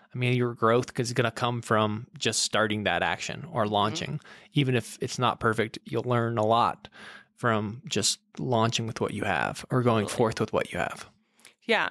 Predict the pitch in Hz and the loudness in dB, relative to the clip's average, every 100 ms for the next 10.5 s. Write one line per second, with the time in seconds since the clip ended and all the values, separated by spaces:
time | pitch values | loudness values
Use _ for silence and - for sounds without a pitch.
0 | - 190 196 208 214 202 226 - 320 - | -4 -2 0 2 2 0 0 0 0 -2
1 | - _ 214 196 175 180 180 180 - _ | -10 _ -2 0 0 2 2 2 -4 _
2 | _ - 170 175 - 170 151 156 190 214 | _ -4 -2 -2 -4 -4 0 2 4 2
3 | - 135 147 165 180 - 180 180 175 165 | 0 0 0 0 0 0 2 2 0 -2
4 | 165 175 _ - - _ - 170 156 - | -4 -6 _ -20 -20 _ -6 -2 0 2
5 | 185 - 147 - 190 - 175 165 160 156 | 2 0 0 2 2 2 2 4 2 2
6 | 151 156 - 151 151 143 151 - - 233 | 0 -2 -4 -4 -2 0 -2 -4 -8 -6
7 | 151 - 170 156 147 160 - - 165 143 | -4 -2 -2 -2 -4 -6 -10 -2 0 2
8 | 135 - _ - 160 165 175 151 - - | 0 -4 _ -4 0 2 2 2 2 0
9 | 151 147 143 165 214 247 - - _ 190 | 2 2 4 4 4 2 -4 -20 _ -4
10 | 190 190 180 302 | 0 0 2 2